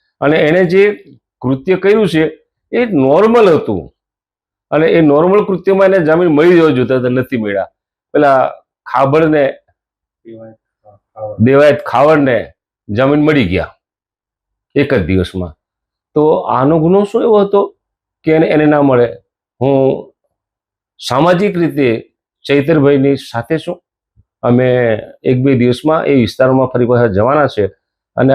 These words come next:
આ પ્રશ્ન ત્યાં ચર્ચા થવાનો અને ત્યાં જનમેદનીની અંદર પણ ચર્ચા, ચર્ચા થાય તો અમે ચૈતરભાઈને ટેકો આપવાના. આદિવાસી સમાજ માટે ચૈતરભાઈ લડે છે, અમારા આનંદભાઈ પણ લડે છે,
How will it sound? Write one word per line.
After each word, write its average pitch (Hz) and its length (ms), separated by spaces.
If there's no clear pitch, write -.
આ 131 120
પ્રશ્ન 139 340
ત્યાં 151 220
ચર્ચા 131 340
થવાનો 180 260
અને 208 140
ત્યાં 220 260
જનમેદનીની 165 680
અંદર 214 200
પણ 220 200
ચર્ચા, 165 340
ચર્ચા 143 360
થાય 123 220
તો 156 60
અમે 143 160
ચૈતરભાઈને 117 560
ટેકો 131 320
આપવાના. 82 420
આદિવાસી 226 540
સમાજ 170 260
માટે 160 180
ચૈતરભાઈ 139 400
લડે 143 240
છે, 180 100
અમારા 127 360
આનંદભાઈ 139 460
પણ 160 160
લડે 156 240
છે, 160 100